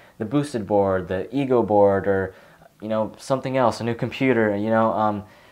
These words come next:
the Rocket Skates are just, um, there's just a lot of problems with it, and, um, I do think they have a lot of potential though. But, uh, moving on, I wanna talk about the app. Um, that was another problem with the Rocket Skates. Connecting to these rocket skates seemed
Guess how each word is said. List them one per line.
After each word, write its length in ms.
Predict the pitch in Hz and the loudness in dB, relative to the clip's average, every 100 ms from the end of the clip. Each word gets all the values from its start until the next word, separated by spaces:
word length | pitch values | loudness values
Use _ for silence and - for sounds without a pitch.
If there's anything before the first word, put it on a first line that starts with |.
| _ | _
the 80 | 120 | 0
Rocket 240 | 127 135 135 | 2 2 -2
Skates 400 | - 123 123 - | -2 -2 -2 -6
are 160 | 107 | -6
just, 480 | 98 117 113 - - | -2 -4 -4 -8 -10
um, 460 | 104 113 113 107 101 _ _ _ _ _ _ - | -2 0 0 -2 -10 _ _ _ _ _ _ -14
there's 160 | 113 147 | -10 -6
just 160 | 139 | -2
a 40 | 131 | 4
lot 180 | 120 | 6
of 60 | 107 | 4
problems 300 | 107 101 98 | 2 -2 -2
with 140 | 98 | -2
it, 200 | 101 98 - - _ | -2 -2 -8 -20 _
and, 460 | 101 104 101 101 98 | -6 -4 -2 -4 -6
um, 360 | - 101 101 95 | -6 -2 -2 -2
I 100 | 101 | -4
do 160 | 98 110 | -4 -6
think 180 | 107 | -6
they 60 | 92 | -4
have 140 | 98 | -4
a 40 | 95 | 0
lot 140 | 101 | 0
of 80 | 101 | 0
potential 400 | 104 123 117 120 | -4 -10 -6 0
though. 320 | 117 113 113 - - _ | 2 2 0 -12 -20 _
But, 220 | 139 135 107 | 6 6 6
uh, 200 | 127 123 | 4 4
moving 280 | 165 175 | 2 4
on, 160 | 160 151 | 6 6
I 20 | |
wanna 220 | 139 147 | 6 2
talk 180 | 156 151 | 0 -4
about 180 | 139 131 | -2 -2
the 140 | - 101 | 0 2
app. 320 | 110 110 - | 4 2 -2
Um, 200 | 104 104 | -4 0
that 100 | 110 | 0
was 140 | 123 | 0
another 260 | 113 123 120 | 0 0 0
problem 460 | - 120 120 110 | -2 -2 0 -2
with 160 | 104 113 | -4 -4
the 60 | 98 | -2
Rocket 340 | 101 107 113 | -2 -2 -8
Skates. 420 | - 117 117 - - - - _ - | -4 -4 -4 -10 -20 -20 -20 _ 0
Connecting 320 | 151 170 180 | 0 2 0
to 100 | 175 | 0
these 160 | 156 127 | 0 2
rocket 180 | 131 143 | 0 -2
skates 300 | 147 135 - | -6 -6 -8
seemed 340 | 131 127 | -6 -6